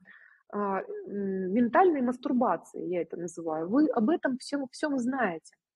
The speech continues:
Вот, то есть вот всё, что вы мне написали, вы об этом всём знаете. И практика нужна не для того, чтобы поменять родителей. То есть вы пишете:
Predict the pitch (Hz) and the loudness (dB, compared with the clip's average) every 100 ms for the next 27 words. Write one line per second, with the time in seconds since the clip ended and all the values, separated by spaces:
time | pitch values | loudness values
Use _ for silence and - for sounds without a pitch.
0 | _ - 220 202 - - 185 190 190 190 | _ -2 4 4 2 0 0 0 -4 -6
1 | - 294 - 214 254 220 202 202 220 - | -2 -2 0 2 4 4 4 2 0 4
2 | 403 262 190 220 220 370 277 247 - 302 | 6 6 6 4 2 0 -2 -4 -6 -4
3 | 247 214 170 156 - - - - - - | -2 -2 -4 -6 -14 -20 -20 -20 -20 -2
4 | 214 220 214 214 262 494 - - 190 180 | 4 6 6 6 4 4 2 -4 -2 -2
5 | 196 226 254 254 185 151 196 220 262 262 | 0 0 2 0 0 -2 -2 0 0 2
6 | 254 359 - 214 214 214 233 254 - 214 | 0 0 0 -2 0 0 0 -2 0 2
7 | 247 226 175 165 - _ _ 190 - 233 | 2 2 -4 -8 -10 _ _ -2 0 0
8 | 233 240 196 - 170 | 2 0 0 -4 -6